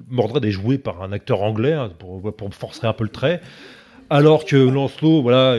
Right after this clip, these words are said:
c'est joué par un acteur américain et tout. Donc, euh, et, euh, et en fait, euh, et, euh, il y a vraiment, euh, d'un côté, donc Mordred, c'est les aristocrates qui veulent garder le pouvoir, et de côté, de l'autre, du côté d'Arthur, c'est vraiment les hommes du peuple, en fait, voilà, qui se,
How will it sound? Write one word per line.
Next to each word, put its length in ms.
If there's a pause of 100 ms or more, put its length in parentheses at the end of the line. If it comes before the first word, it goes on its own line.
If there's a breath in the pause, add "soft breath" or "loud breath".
c'est 140
joué 100
par 160
un 40
acteur 240
américain 420
et 80
tout. 120
Donc, 180
euh, 160 (480 loud breath)
et, 220
euh, 520 (100)
et 100
en 60
fait, 200
euh, 920 (140)
et, 220
euh, 320
il 60
y 60
a 20
vraiment, 400
euh, 40 (520 loud breath)
d'un 160
côté, 360
donc 140
Mordred, 300
c'est 80
les 60
aristocrates 540
qui 60
veulent 100
garder 160
le 80
pouvoir, 360
et 60
de 80
côté, 420
de 60
l'autre, 180
du 100
côté 140
d'Arthur, 320
c'est 80
vraiment 180
les 180
hommes 120
du 100
peuple, 240
en 60
fait, 100
voilà, 180
qui 200
se, 160